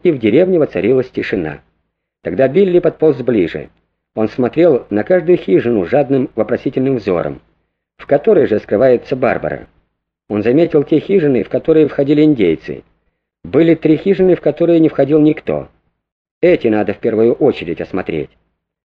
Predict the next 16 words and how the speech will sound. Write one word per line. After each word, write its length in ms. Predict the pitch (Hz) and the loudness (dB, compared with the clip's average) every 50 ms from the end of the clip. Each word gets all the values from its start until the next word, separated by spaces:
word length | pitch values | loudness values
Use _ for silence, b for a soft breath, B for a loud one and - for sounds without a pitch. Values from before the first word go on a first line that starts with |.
| _ _ _ _ _ _ - | _ _ _ _ _ _ -4
Ночь 260 | 95 110 175 202 196 | 0 0 0 0 0
была 240 | 160 151 143 160 160 | 0 0 2 2 0
тёмная. 540 | - - 87 80 78 78 76 76 73 65 - - _ _ - | 0 -2 -2 -2 -2 -4 -6 -8 -10 -12 -14 -20 _ _ -8
Луна 260 | - 95 110 123 131 | -4 -2 0 0 0
ещё 200 | 139 131 - - | 0 0 0 -2
не 100 | 135 131 | -2 -2
всходила, 500 | - - - 135 127 131 202 185 127 90 | -2 -4 -4 -4 -2 0 2 2 2 0
только 400 | - - 90 87 - - 101 92 | -2 -2 -4 -4 -2 -2 -2 -2
догорающие 600 | 80 78 92 104 107 131 139 127 101 - - 98 92 | -2 -2 -2 -2 0 0 2 0 0 0 -2 -4 -2
костры 420 | - 104 95 - - - 156 160 | -2 -6 -8 -6 -4 -4 -2 -2
бросали 440 | - 95 92 - - 120 127 120 107 | -2 -4 -8 -6 -4 -4 -2 -2 -2
кругом 380 | - - 98 92 127 143 127 | -2 -4 -4 -4 -2 -2 -2
колеблющийся 760 | 98 - 104 123 160 151 139 135 - - 127 120 - - 123 117 | -2 -2 0 0 0 0 0 -2 -2 -2 -4 -4 -2 0 0 0
и 160 | - - 117 | 0 0 0
неясный 460 | 107 110 107 113 113 - - 120 117 | 0 2 2 2 0 0 -4 -6 -6
свет. 400 | - - 87 78 71 67 - - | -6 -6 -6 -6 -6 -6 -10 -16